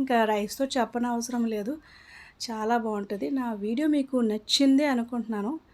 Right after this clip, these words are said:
నచ్చితే ఒక లైక్ చేయండి, షేర్ చేయండి and సబ్స్క్రైబ్ చేయడం మాత్రం అస్సలు మర్చిపోకండి. Thank you for watching.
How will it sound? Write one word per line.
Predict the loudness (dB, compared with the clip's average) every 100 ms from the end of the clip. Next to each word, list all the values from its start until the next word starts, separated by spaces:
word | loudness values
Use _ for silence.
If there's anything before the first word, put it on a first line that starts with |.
| _ _ -20 -20 _ -8
నచ్చితే | -4 -2 2 2
ఒక | 2 -2 -2
లైక్ | -2 -6 0
చేయండి, | 0 2 0 -2 -6 -14 -8
షేర్ | -2 -2 -2 -4
చేయండి | -4 -4 -6 -8 -8
and | -6 -6
సబ్స్క్రైబ్ | -6 -6 -4 -4 -4
చేయడం | -6 -4 -6
మాత్రం | -6 -6 -8 -8 -12
అస్సలు | -8 -2 -2
మర్చిపోకండి. | -2 -6 -8 -10 -8 -8 -8 -12 _ _ _ _ _ _ -2
Thank | 0 -2
you | -4
for | -2 0
watching. | -2 -2 -2